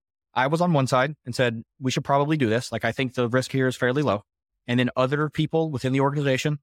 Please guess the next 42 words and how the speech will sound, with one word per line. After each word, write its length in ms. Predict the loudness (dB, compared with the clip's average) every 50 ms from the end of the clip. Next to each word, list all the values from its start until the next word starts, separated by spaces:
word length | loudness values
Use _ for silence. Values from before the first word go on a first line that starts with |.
| _ _
um, 560 | -6 -6 -4 -2 -2 -2 0 -2 -2 -4 -6 -10 _
were 160 | -6 -4 0
like, 280 | 0 0 0 -2 -6 _ _ _ _ _
"No, 460 | -4 -2 0 2 2 0 -2 -4 -6 _ _ _ _ _ _
actually, 400 | -4 -4 -4 -2 -2 0 0 0
the 200 | 0 -2 -2 0
risk 240 | 0 -2 -2 -2 -4
of 60 | -2
this 160 | -2 -2 -2
is 80 | -4 -4
huge. 340 | -2 0 0 0 -2 -4 -8 _ _ _ _ _ _ _
I'm 80 | -2 0
not 100 | 0 0
even 120 | 0 0
saying 180 | 0 0 2 2
it'll 120 | 0 2
happen, 300 | 0 0 0 0 -2 0
but, 220 | 0 0 -2 -2 -6 _ _ -18 -4
but 240 | -2 -2 0 -2 -4 -10 _ _ _ _ _ _ _
all 120 | -2 0 0
it 80 | 0
takes 200 | 0 -2 -2 -2
is 80 | -6 -8
one 400 | -6 -2 0 2 4 4 4 2
example 480 | 0 -2 -2 0 0 0 0 0 -2 -2
of 80 | 0
something 260 | 0 -2 -2 -2 -2
bad 200 | -2 -2 -2 -2
happening 340 | -4 -6 -8 -8 -8 -8 -6
on 140 | -6 -4 -2
accident 420 | -2 -2 -2 -4 -6 -6 -4 -6
even, 240 | -6 -6 -6 -8 -8 -8 _ _ _ _ _ _ _ _ _ _ _
and 100 | -4 -2
the 40 | 0
whole 140 | 0 -2 0
project 360 | 0 0 0 0 0 -2 -4
is 100 | -4 -6
over." 300 | -6 -6 -6 -8 -10 -10 _
And 120 | -4 -2 0
we 80 | 2
end 100 | 2 2
up 140 | 2 0 -2